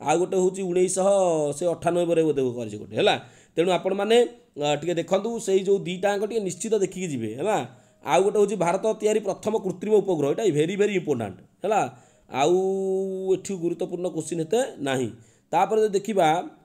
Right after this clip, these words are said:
ଅ, ହଁ, ଏଠି କିଛି ନାହିଁ। ଏଇ ଭାସ୍କର ପ୍ରଥମ, ଏଇରା ସବୁ ଗୁରୁତ୍ୱପୂର୍ଣ୍ଣ କୋଶ୍ଚିନ୍ ଅଛି, ଆଉ ଏଠି କିଛି କୋଶ୍ଚିନ୍ ଏତେ ନାହିଁ। ତାପରେ ଦେଖିବା କ'ଣ ରହିଛି ପରବର୍ତ୍ତୀ ପାଠରେ, ଓଡ଼ିଶାର ବିକାଶ।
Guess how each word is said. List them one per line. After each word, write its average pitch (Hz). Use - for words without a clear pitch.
ଅ, 135
ହଁ, 123
ଏଠି 139
କିଛି 185
ନାହିଁ। 180
ଏଇ 196
ଭାସ୍କର 175
ପ୍ରଥମ, 160
ଏଇରା 175
ସବୁ 185
ଗୁରୁତ୍ୱପୂର୍ଣ୍ଣ 160
କୋଶ୍ଚିନ୍ 156
ଅଛି, 170
ଆଉ 185
ଏଠି 170
କିଛି 160
କୋଶ୍ଚିନ୍ 147
ଏତେ 143
ନାହିଁ। 110
ତାପରେ 190
ଦେଖିବା 202
କ'ଣ 185
ରହିଛି 170
ପରବର୍ତ୍ତୀ 151
ପାଠରେ, 175
ଓଡ଼ିଶାର 160
ବିକାଶ। 147